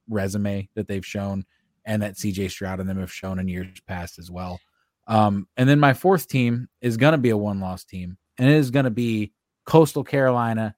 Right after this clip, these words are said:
I'm just kidding. It is U S C. <laughs> U S C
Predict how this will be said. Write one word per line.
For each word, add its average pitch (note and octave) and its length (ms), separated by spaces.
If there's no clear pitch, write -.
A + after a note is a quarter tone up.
I'm G2+ 120
just F2+ 180
kidding. E2+ 180
It C3+ 120
is C3 220
U B3 160
S - 160
C. - 180
<laughs> - 1500
U E3 260
S E3 160
C C3 320